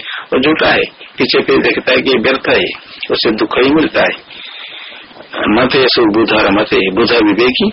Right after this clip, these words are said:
उस विषय में रमण नहीं करता है। विषय तो मृग तृष्णा जैसे, विवेक नहीं,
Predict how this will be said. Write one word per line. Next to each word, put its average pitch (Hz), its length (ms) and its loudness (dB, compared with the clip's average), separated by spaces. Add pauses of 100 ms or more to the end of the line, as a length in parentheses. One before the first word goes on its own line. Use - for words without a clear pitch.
(320)
उस - 140 0
विषय 104 360 2
में 175 180 2 (340)
रमण 107 400 2
नहीं 123 120 2
करता - 300 -2
है। - 160 -4 (240)
विषय 110 320 0
तो 143 120 -2
मृग 110 340 2
तृष्णा - 300 0
जैसे, - 280 0 (500)
विवेक 143 340 2
नहीं, 107 300 0